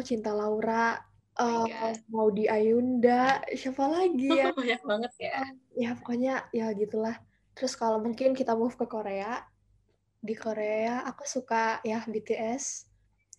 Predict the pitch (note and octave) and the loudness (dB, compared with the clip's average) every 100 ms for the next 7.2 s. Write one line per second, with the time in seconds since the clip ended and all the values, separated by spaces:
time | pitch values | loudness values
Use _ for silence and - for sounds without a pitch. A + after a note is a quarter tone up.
0 | - _ _ - - - B3 B3 A3 G#3 | -20 _ _ -10 -8 -2 4 6 6 4
1 | G3+ G#3 B3 - - - B3 A#3+ B3 - | 4 6 4 0 -10 -6 -2 -2 -4 2
2 | B3 B3+ B3+ C#4 C4 C4+ D#4+ E4+ - - | 6 6 4 2 2 2 -2 -4 -4 -2
3 | B3 A#3+ A#3 A3 A3 G#3+ A3 - A#3 A3 | 0 0 0 -2 0 -2 -2 0 2 2
4 | G#3 G#3+ A3 A3 A3 G#3 - G#3+ A3 B3 | -2 -2 -2 4 4 4 0 0 0 -2
5 | - - - - _ _ B3 B3+ C4 - | -10 -20 -20 -20 _ _ 2 2 2 -2
6 | A#3+ A#3 A#3 B3 A#3+ A#3+ _ C4 C4 C4 | 0 0 0 -2 -4 -4 _ 0 4 4
7 | C4 | 4